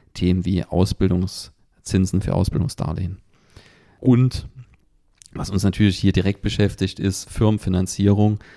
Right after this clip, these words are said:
Das ist natürlich erheblich teurer geworden in den letzten zwölf bis vierundzwanzig Monaten. Und ja, sowas beeinflusst dann natürlich auch das Wirtschaftswachstum insgesamt. Überlegt man sich auch als Unternehmer zweimal,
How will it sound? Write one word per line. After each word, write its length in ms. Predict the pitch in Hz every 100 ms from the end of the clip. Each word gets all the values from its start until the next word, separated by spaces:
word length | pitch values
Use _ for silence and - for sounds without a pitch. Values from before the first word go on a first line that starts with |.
| - _ _ - -
Das 160 | 95
ist 120 | 98 101
natürlich 320 | 92 95 98
erheblich 500 | 90 104 104 104 -
teurer 320 | - 92 95
geworden 420 | 92 98 95 92
in 120 | 90
den 120 | 90 92
letzten 340 | 92 - 95
zwölf 460 | - - 95 98 -
bis 220 | - -
vierundzwanzig 640 | - 98 - 90 92 -
Monaten. 520 | 95 98 98 - - - - - _ _ _ _ _ _ _ _ _
Und 400 | - 92 90 - _ _ -
ja, 360 | 92 98 107 - -
sowas 420 | 95 95 90 98
beeinflusst 420 | - 87 87 104
dann 80 | 95
natürlich 260 | 90 98 95
auch 60 |
das 120 | 92 -
Wirtschaftswachstum 720 | 98 107 - 92 - 95 87
insgesamt. 840 | 120 - 113 104 104 110 - - - -
Überlegt 560 | - - 92 95 -
man 100 | 92
sich 220 | 92 90
auch 160 | - 92
als 160 | 92 -
Unternehmer 440 | 98 92 92 87
zweimal, 600 | - 92 92 101 98 95